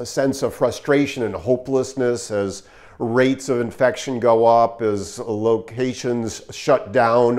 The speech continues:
more. I know here in Ireland, we're seeing a second peak and a, and a major shutdown, and in the United States, a third peak happening.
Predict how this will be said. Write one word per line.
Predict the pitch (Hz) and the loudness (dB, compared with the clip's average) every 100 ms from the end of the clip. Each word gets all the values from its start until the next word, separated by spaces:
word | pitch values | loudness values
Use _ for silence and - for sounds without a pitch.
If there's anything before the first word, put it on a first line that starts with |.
| 107 | -2
more. | 113 113 113 117 101 | 0 2 4 2 0
I | 104 | -2
know | 113 120 - - - - - | 0 0 -2 -12 -20 -20 0
here | 139 131 | 4 6
in | 120 | 6
Ireland, | 117 123 127 123 113 | 6 6 6 6 4
we're | 110 113 | 4 2
seeing | - 139 127 120 | 0 0 2 2
a | 107 | 0
second | - 135 - 113 - | 0 -2 0 -6 -8
peak | - 120 127 120 | -6 -4 -4 -4
and | 104 | -2
a, | 104 - - - | -2 -4 -10 -12
and | 123 117 | -2 0
a | |
major | 110 113 131 120 113 120 | 0 2 2 2 0 -2
shutdown, | - 139 120 - 120 117 117 113 | 2 2 2 0 0 2 2 2
and | 101 98 104 | 0 -4 -4
in | 123 | -2
the | 123 | 0
United | 117 117 113 | 2 2 0
States, | - - 135 123 117 113 | -4 -4 0 0 -2 -4
a | 95 | -6
third | - 123 120 131 113 | 0 2 4 2 -2
peak | - 127 123 107 | -6 -6 -6 -6
happening. | 123 123 123 117 113 113 | -2 -2 -2 -2 -4 -4